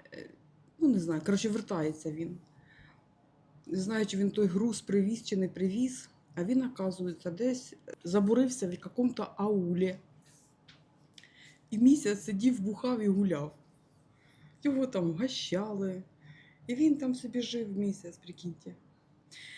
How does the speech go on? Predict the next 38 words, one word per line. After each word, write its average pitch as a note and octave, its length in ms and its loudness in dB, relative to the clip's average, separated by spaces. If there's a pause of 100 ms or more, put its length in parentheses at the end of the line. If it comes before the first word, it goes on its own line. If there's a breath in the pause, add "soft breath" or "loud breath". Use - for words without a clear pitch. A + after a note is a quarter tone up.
(720 loud breath)
І A3 40 -4
от B3+ 200 -4
його B3+ 220 2
опять B3+ 300 2
уволили, E3+ 540 2
да? A3+ 220 -4 (180)
Ну, G3 120 0
це D#4 240 0
всі, - 380 -10
от B3+ 240 -4
ці B3 80 -2
всі B3 200 -4
увольнення A#3 880 6
були B3+ 600 0 (340 loud breath)
внутрі A#3 420 0
комбіната. A3+ 840 -4 (120)
Тобто G#3 320 -6
його A3 160 -4
з A3 100 -4
одного D4 340 2
цеха, B3 600 -6 (400)
а F3+ 80 -6
він G#3+ 140 -2
опять G#3+ 320 -6
тьотя, D4+ 460 -2
в B3 60 -4
нього A#3 200 -2
тьотя B3 180 -2
якась G3+ 260 -6
влиятельна. E3+ 600 -4
Тьотя, A#3 340 -8
по-, B3+ 180 -10
по-, D#4+ 220 2
по-моєму, D4+ 460 2
його G#3+ 140 -2
там F#3 220 -4
другий G#3+ 340 0
цех. F3 380 -8